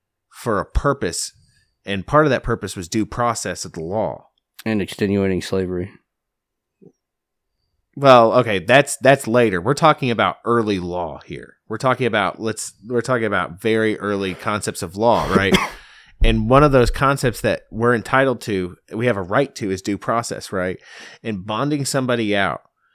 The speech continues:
Speaker 1: or letting them just go after they committed some heinous crime and then them getting killed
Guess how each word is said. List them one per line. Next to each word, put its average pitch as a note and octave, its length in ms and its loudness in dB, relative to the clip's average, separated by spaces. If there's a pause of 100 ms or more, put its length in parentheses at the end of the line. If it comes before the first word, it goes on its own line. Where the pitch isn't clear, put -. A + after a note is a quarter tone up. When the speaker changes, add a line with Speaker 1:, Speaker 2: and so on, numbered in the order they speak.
(320)
Speaker 1:
or A2+ 140 2
letting A#2 300 2
them A2+ 160 0
just G2+ 200 -6
go A2+ 180 2
after G#2 240 0
they G2 120 -6
committed G#2 360 -6
some G2+ 180 -6
heinous G#2+ 340 -4
crime A2+ 420 -4 (320)
and G#2 140 -2
then G#2+ 160 -2
them G#2+ 180 0
getting G2+ 240 -2
killed A#2 540 -4